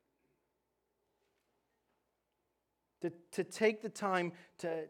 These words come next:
to, to look at this and to think about it. Okay, if I were to ask God, "What is most important?" And his answer is this, "That you would know me and that you would love me."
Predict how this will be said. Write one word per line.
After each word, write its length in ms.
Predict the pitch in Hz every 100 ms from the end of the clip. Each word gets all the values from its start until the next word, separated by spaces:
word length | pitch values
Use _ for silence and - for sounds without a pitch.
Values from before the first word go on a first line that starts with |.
| -
to, 220 | 160 143
to 180 | 139 156
look 340 | 147 180 196
at 80 | 180
this 200 | 143 -
and 80 | 143
to 40 |
think 280 | 139 190 175
about 240 | 143 127
it. 60 | 123
Okay, 260 | 135 - 160
if 140 | 147
I 140 | 160 196
were 120 | 185
to 180 | 160 143
ask 280 | 139 - - 143
God, 240 | 135 123 117 - - _ _ _ _ _
"What 100 | -
is 140 | 160 127
most 280 | 147 156 156
important?" 440 | 143 151 131 131
And 100 | 131
his 200 | 156 151
answer 380 | 156 156 - 123
is 120 | 117
this, 260 | 123 131 123
"That 240 | 123 -
you 80 | 131
would 140 | 120
know 280 | 123 135 156
me 320 | 160 147 147 147 - _ -
and 100 | 120
that 180 | 117 -
you 60 |
would 180 | 117 113
love 200 | 110 104 98
me." 160 | 98